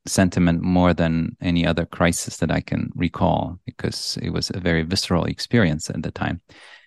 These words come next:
But there are moments when individual stocks go for ups and downs that you described with Facebook,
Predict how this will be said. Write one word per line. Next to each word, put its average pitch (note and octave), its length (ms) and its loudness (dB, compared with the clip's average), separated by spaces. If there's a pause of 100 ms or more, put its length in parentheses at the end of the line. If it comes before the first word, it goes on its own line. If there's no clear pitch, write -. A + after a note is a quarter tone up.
(260)
But A2 140 4
there G#2+ 100 8
are - 20 10
moments B2+ 380 8
when G2+ 120 6
individual F#2 460 4
stocks - 380 0
go F2 200 2
for - 180 -2
ups - 220 -2
and E2 140 2
downs D#2+ 260 0
that D2+ 140 -4
you E2 160 2
described D#2 600 -2
with - 160 -8
Facebook, - 680 -2